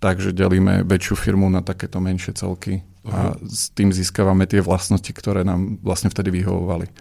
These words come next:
Speaker 2: A teraz vás je koľko?
Speaker 1: Teraz je nás, myslím, že cez sedemdesiat, sedemdesiatdva, niečo také.
Speaker 2: Mhm. A koľko tých portfólií máte?
Speaker 1: Momentálne dve.
Speaker 2: Mhm.
Speaker 1: A to portfólio práve je obmedzené v podstate svojou veľkosťou, čiže nemalo by presiahnuť, povedzme, päťdesiat ľudí.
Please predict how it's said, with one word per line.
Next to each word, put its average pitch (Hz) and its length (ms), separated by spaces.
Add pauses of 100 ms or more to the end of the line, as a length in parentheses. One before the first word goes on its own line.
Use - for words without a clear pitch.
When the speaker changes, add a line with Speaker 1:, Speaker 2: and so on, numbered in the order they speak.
Speaker 2:
A - 80
teraz 143 240
vás 139 160
je - 80
koľko? 143 320 (160)
Speaker 1:
Teraz 110 240
je 117 80
nás, - 320 (240)
myslím, 107 240
že 98 160
cez 98 160
sedemdesiat, 95 720
sedemdesiatdva, 92 720
niečo 101 240
také. 98 320
Speaker 2:
Mhm. 120 180
A 156 60
koľko 147 320
tých 139 160
portfólií 131 560
máte? 117 320 (240)
Speaker 1:
Momentálne 117 480
dve. 92 480 (280)
Speaker 2:
Mhm. 107 160
Speaker 1:
A 104 140 (340)
to - 80
portfólio 113 400
práve 101 320 (400)
je 110 160
obmedzené 101 560
v - 80
podstate 95 320
svojou 98 240
veľkosťou, 104 560
čiže 95 240
nemalo 92 320
by 90 160
presiahnuť, 92 560
povedzme, 92 320
päťdesiat 95 400
ľudí. 95 400